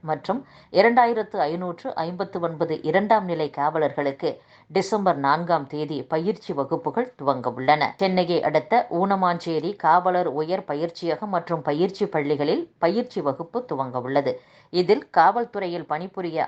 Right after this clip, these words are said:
ஆயத்தமாகுதல், சட்ட நுணுக்கம் மற்றும் சூழலை எப்படி கையாளுவது, புலன் விசாரணை ஆகியவை குறித்து பயிற்சி அளிக்கப்படும். மேலும் புதிதாக தேர்வு செய்யப்பட்ட இரண்டாம் நிலை காவலர்கள் மற்றும் எஸ் ஐக்கள் என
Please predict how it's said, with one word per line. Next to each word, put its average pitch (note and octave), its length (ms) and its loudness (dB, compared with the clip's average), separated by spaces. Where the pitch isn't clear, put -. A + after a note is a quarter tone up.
ஆயத்தமாகுதல், D#3+ 840 2
சட்ட A3+ 400 2
நுணுக்கம் E3+ 480 -2
மற்றும் A3+ 260 -4
சூழலை B3+ 420 2
எப்படி G3+ 360 -2
கையாளுவது, D3+ 640 0
புலன் C4+ 300 2
விசாரணை G3 440 0
ஆகியவை E3+ 360 -2
குறித்து E3 340 -4
பயிற்சி B3+ 480 2
அளிக்கப்படும். C#3 560 -6
மேலும் G#3 380 2
புதிதாக F#3 460 0
தேர்வு E3 280 -6
செய்யப்பட்ட C#3+ 520 -8
இரண்டாம் F#3 400 2
நிலை D3 140 -4
காவலர்கள் D3 500 -4
மற்றும் F#3+ 300 -8
எஸ் D#3 200 -6
ஐக்கள் F#3+ 360 -4
என D#3+ 80 -2